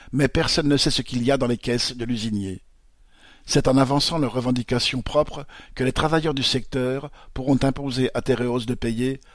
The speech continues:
afin de ne pas être les laissés pour compte des grandes manœuvres des capitalistes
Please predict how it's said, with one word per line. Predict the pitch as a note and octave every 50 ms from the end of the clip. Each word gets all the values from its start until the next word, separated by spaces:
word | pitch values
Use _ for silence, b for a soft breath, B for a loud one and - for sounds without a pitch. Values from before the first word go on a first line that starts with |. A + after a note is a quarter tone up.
| b b b b b b
afin | C#3 C3+ - D#3+ D3+
de | C3+ C3
ne | C3 C3
pas | A#2 - C#3 C3+ B2
être | D3 C3+ - -
les | A2 A2
laissés | A2+ C3 B2+ - -
pour | B2+ - B2+ - -
compte | - A#2+ B2 C3 - - A2 - B B B B B
des | A#2 A#2+
grandes | A2 B2+ C#3 D3 C#3+
manœuvres | C#3+ C#3 C#3+ D3+ D#3 D3 B2+ B2
des | A#2 A2+
capitalistes | - C3+ - C#3 B2+ - A#2 A2+ B2 A#2+ - - C3